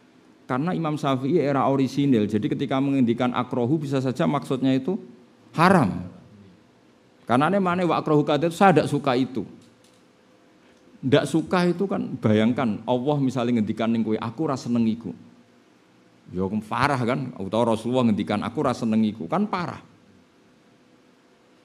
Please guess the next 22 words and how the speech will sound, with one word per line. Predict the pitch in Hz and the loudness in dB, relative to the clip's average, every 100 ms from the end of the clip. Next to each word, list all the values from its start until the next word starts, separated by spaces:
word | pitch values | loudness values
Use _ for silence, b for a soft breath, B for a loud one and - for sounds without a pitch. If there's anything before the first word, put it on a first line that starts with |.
| _ _ _ _ _ _ _ _ _ _ - | _ _ _ _ _ _ _ _ _ _ -8
Nah, | 90 | -8
dulu | 87 107 107 131 185 | -4 2 4 4 2
pernah | - 120 123 104 | 0 0 0 0
ada | 113 135 | 0 -2
periode | 139 113 101 98 - 107 135 - - - _ _ _ _ _ _ | 0 0 0 0 0 0 0 -6 -12 -20 _ _ _ _ _ _
makruh | 110 92 - - 110 104 | -2 -2 -2 -4 -2 0
itu | 104 147 | -2 -4
fauqal | 147 - 98 90 117 135 247 - - - _ - - - - | -4 0 0 2 0 0 -2 -6 -16 -20 _ -20 -20 -18 -4
haram. | 101 156 117 - - - - - _ _ _ _ _ _ _ _ _ _ _ _ _ _ _ | -4 -4 -8 -14 -20 -20 -20 -20 _ _ _ _ _ _ _ _ _ _ _ _ _ _ _
Sama | - 185 214 196 | -4 -2 0 -2
dulu | - 147 185 | -2 -4 -2
itu | 220 | -4
ada | 175 135 | -4 -4
istilah | 113 117 - 123 160 | -4 -4 -6 -4 -4
mubaligh | 156 143 117 104 110 110 120 | -6 -4 -2 0 0 -2 -6
itu | 175 185 - | -6 -6 -6
adalah | - 104 123 | -6 -4 -2
luar | 151 143 131 | -2 -2 -4
biasa, | 139 147 135 - | -6 -6 -6 -8
karena | - 147 147 | -8 -6 -6
balagha | - 107 107 101 131 104 | -2 0 0 0 -2 -2
anillah, | 101 98 90 | -4 -4 -6